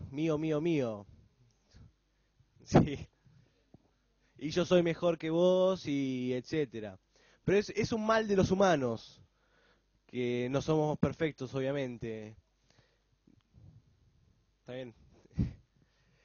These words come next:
Eh, no, sí. No creo que el problema esté en los mecanismos de elección, ya que, como decís vos, cuando un artículo pasa por los mecanismos, sale bastante bien pulidito.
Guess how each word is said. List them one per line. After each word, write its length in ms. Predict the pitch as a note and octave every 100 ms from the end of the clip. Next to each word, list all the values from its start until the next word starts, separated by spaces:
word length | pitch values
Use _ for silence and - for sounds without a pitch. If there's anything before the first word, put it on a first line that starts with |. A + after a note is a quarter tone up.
| _ _ _ -
Eh, 640 | B2 B2+ B2+ B2+ B2 B2 A#2+
no, 180 | F3+ G3
sí. 340 | G#3+ F3 A2+ - _ _ _ _ _ -
No 100 | F3+
creo 140 | G3+
que 80 | F#3
el 60 | E3+
problema 340 | D#3 F3+ E3+
esté 400 | D#3 - E3+ - -
en 220 | D#3+ F3+
los 140 | D#3+
mecanismos 720 | D3+ D3 D3+ E3+ D#3+ D#3+ D#3+ C#3
de 80 |
elección, 720 | C3+ C3+ - D#3+ E3 D#3+ F3 - _ _ _ _ _ _
ya 160 | - C3+
que, 120 | C3
como 300 | C3 - C#3+
decís 240 | C#3+ D3 D#3+
vos, 380 | F3+ F3+ E3+ -
cuando 640 | C#3+ C3 B2+ B2+ B2+ A#2+ -
un 120 | D#3+
artículo 380 | D3+ F3 D#3 C#3
pasa 320 | G3+ E3+ D#3
por 100 | C#3
los 100 | C3
mecanismos, 800 | C#3 C#3+ D#3 C3+ B2+ C#3+ - - _ _ - - _
sale 280 | - D3+ D#3
bastante 640 | C#3 - G#3 E3+ - A#2+
bien 320 | B2 D#3+ D3+
pulidito. 640 | B2+ B2+ C3 C3 A2+ G2+